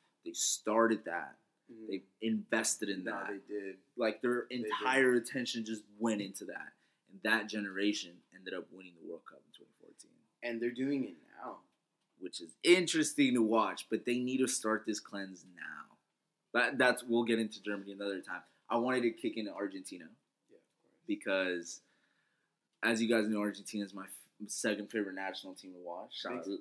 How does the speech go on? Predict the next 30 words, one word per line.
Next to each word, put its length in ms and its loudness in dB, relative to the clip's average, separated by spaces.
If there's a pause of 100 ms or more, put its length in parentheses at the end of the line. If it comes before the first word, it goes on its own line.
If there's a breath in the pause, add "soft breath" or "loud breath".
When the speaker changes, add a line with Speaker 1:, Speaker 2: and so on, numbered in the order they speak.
Speaker 1:
La 120 -2
Selecta. 580 -2 (160)
Speaker 2:
Big 180 -8
ups 300 -10
to 100 -20 (160)
Germany 240 -16
in 320 -20
that, 140 -18 (280)
that 120 -20 (120)
final. 180 -20 (180)
Speaker 1:
Shout 300 -2
out, 220 0
shout 200 0
out 140 0
La 120 -2
Selecta. 540 -6
They, 220 -2
actually, 380 0
La 80 0
Selecta 400 -6
beat 240 2
Curaçao. 600 -4 (520 loud breath)
Speaker 2:
Curaçao. 680 4
Speaker 1:
Bro, 580 10
we're 260 -6
about 200 0
to 80 4
win 140 -4
the 60 -4
group. 300 2